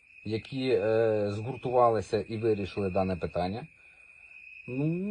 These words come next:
місцева влада, як говориться, молодці.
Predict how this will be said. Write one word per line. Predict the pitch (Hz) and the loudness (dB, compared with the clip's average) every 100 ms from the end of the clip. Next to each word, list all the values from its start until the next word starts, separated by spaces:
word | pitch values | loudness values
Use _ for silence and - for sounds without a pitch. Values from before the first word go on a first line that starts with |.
| 208 202 | -4 -2
місцева | 190 175 147 - 180 196 202 | 2 2 2 2 6 6 6
влада, | 156 147 180 196 190 170 | 6 6 6 6 4 2
як | 143 127 | -2 0
говориться, | 123 131 151 165 - 165 160 156 147 - - - - - - - - - - - - - - - - - - - - - | 0 0 0 0 -2 -2 -4 -10 -14 -18 -20 -20 -20 -20 -20 -20 -20 -20 -20 -20 -20 -20 -20 -20 -20 -20 -20 -20 -20 -14
молодці. | 101 110 147 - | -2 0 0 -2